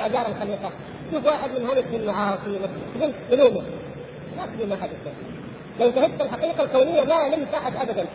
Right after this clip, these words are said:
ما بيكذب، ما فعل شيء أصلًا، الله هو الذي يفعل هذا الأشياء، وله حكم في ذلك. نعم، لله حكمة أن يوجد العاصي وأن يوجد المطيع، لكن ليست الحكمة، ليست حكمة الله أنه هو الذي خلق هؤلاء الناس وجعله، وهو الذي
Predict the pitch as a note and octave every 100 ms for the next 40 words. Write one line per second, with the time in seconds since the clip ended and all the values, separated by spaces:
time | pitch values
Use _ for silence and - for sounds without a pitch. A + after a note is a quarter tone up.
0 | - - D4+ F#4 D#4 - G3+ - - -
1 | E4+ C#4+ B3 G3 A#3+ A#3 A#3+ F3+ - -
2 | - - G3+ B3+ D4 A#3 G#3+ G#3+ F#3 F3+
3 | D#3+ C#3+ D#3 - - - - - D#4 C#4+
4 | E4 D4 B3+ C4 D4+ C#4 G#3 - - -
5 | - - B3 G#3 G#3+ C4+ D4+ - A#3+ G#3+
6 | G#3+ G#3+ F#3+ D#3+ F#3 E3+ F#3 F3+ F3 F3+
7 | F3 F3+ F3+ - - - F3 F#3 G3 F#3
8 | E3 F3+ F3+ G3+ D4 - B3 C#4 - B3
9 | - - - - C4 C#4+ - C4+ B3 A#3+
10 | A3+ B3 A#3 G#3 A#3+ G#3+ A#3 A#3+ G#3 G#3+
11 | G#3 G#3+ G3 G3+ F#3 - - - - E3+
12 | F#3 G#3 A3+ - G#3+ A#3+ A#3+ A3